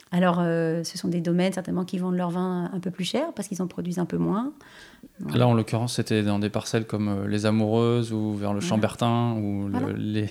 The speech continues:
Speaker 2: <laughs> les vins sont plutôt bien valorisés,
Speaker 1: Voilà.
Speaker 2: je, je
Speaker 1: Donc,
Speaker 2: crois.
Speaker 1: les modèles économiques, on en parle.
Speaker 2: Oui, bien sûr. <laughs>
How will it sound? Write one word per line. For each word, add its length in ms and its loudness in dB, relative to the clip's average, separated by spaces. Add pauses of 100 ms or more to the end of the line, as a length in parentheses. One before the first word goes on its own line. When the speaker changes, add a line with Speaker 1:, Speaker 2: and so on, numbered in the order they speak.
Speaker 2:
<laughs> 60 4
les 140 4
vins 140 2
sont 160 -2
plutôt 240 0
bien 160 4
valorisés, 400 4
Speaker 1:
Voilà. 280 6
Speaker 2:
je, 60 2
je 160 0
Speaker 1:
Donc, 140 6
Speaker 2:
crois. 100 2
Speaker 1:
les 80 6
modèles 300 4
économiques, 520 -2
on 220 -4
en 60 -6
parle. 260 -6
Speaker 2:
Oui, 220 -2 (340)
bien 120 2
sûr. 220 0 (240)
<laughs> 80 -2